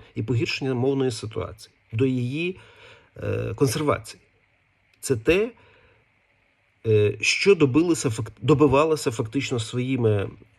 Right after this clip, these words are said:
е, нібито привабливо радикальними пропозиціями Ірина Фаріон, царство їй небесне. Тому на прикладі Кадочникової я не захищаю, не по-, не підтримую її, що вона не перейшла на українську.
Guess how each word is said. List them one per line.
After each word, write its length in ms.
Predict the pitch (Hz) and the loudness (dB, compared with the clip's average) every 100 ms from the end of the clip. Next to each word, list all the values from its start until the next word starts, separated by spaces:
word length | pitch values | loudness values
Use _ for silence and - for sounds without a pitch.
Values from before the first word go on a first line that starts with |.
| 73 | -12
е, 680 | 104 107 55 55 57 - - - - | -6 -4 -4 -4 -6 -8 -14 -20 -4
нібито 380 | 135 135 123 123 | 0 2 2 0
привабливо 640 | - 147 143 127 113 110 | 4 4 6 4 2 2
радикальними 720 | 120 113 113 123 110 101 98 110 - - _ _ _ - - 107 | 0 -2 -2 0 0 -2 -6 -10 -20 -20 _ _ _ -14 -10 -2
пропозиціями 760 | 131 147 151 170 135 113 104 - | 2 2 0 -2 -2 -2 -2 -2
Ірина 340 | 123 135 123 | -2 0 -2
Фаріон, 440 | 110 117 107 95 | -2 0 0 -2
царство 400 | 95 120 110 - | -4 -4 -4 -8
їй 80 | 95 | -10
небесне. 440 | 98 92 92 - _ _ _ _ _ _ _ _ _ - | -8 -10 -12 -16 _ _ _ _ _ _ _ _ _ -6
Тому 500 | 131 135 175 214 226 _ _ _ _ _ _ | -2 0 2 0 -2 _ _ _ _ _ _
на 60 | 127 | 0
прикладі 420 | 180 202 165 147 | 0 0 0 0
Кадочникової 920 | - 202 247 - 107 104 95 - - _ _ - | -2 -2 -2 -4 -6 -6 -8 -10 -16 _ _ -12
я 260 | 113 165 190 | -4 -2 -2
не 100 | 170 | -2
захищаю, 800 | 165 170 - 202 175 120 110 - - - 127 | -4 -6 -4 -2 0 -2 -4 -8 -20 -20 -8
не 180 | 156 160 | 0 0
по-, 320 | 151 160 165 | 2 0 2
не 180 | 135 156 | 2 0
підтримую 580 | 156 185 185 208 143 113 | 0 -4 2 2 4 2
її, 280 | 104 120 175 | 0 -2 -2
що 180 | - 139 | -2 -2
вона 140 | 127 | 0
не 140 | 127 | -2
перейшла 560 | 117 135 131 - 123 107 | 0 -2 -2 -2 -2 -2
на 120 | 113 | -2
українську. 640 | 107 107 104 98 - - | -4 -2 -4 -4 -12 -18